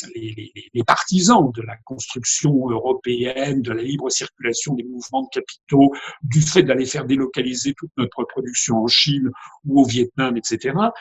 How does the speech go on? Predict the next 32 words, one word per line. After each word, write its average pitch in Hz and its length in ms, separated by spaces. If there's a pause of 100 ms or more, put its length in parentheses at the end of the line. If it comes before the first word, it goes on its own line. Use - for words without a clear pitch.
(360)
ont 202 180
tout 277 180
simplement 180 680
oublié 190 840 (480)
et 170 140
on, 180 240
on 175 140
fait, 196 380
on 156 100
fait, - 300
on 147 100
impasse 190 680 (640)
sur 175 240
le 170 80
fait 254 280
que 202 120
tout 220 240
peut 180 220
arriver 147 500
et 180 80
c'est 165 240
exactement 131 800
ce - 260
que 143 140
l'on 120 100
constate 135 520 (400)
aujourd'hui. - 580 (580)
Alors 143 240
ça, 208 300
c'était 196 680 (380)
mon 190 260
programme. 117 420